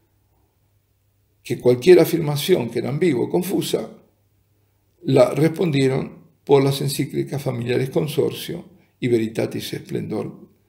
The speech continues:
de, del Papa Juan Pablo segundo, por los dogmas de Trento y por muchos otros, muchísimos otros documentos del magisterio. ¿Mm? Sin embargo, estos prelados,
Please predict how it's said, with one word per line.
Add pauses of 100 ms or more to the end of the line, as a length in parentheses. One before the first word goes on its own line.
(380)
de,
del
Papa
Juan
Pablo
segundo,
por
los
dogmas
de
Trento (400)
y
por
muchos
otros,
muchísimos
otros (520)
documentos
del
magisterio. (380)
¿Mm? (1400)
Sin
embargo,
estos
prelados,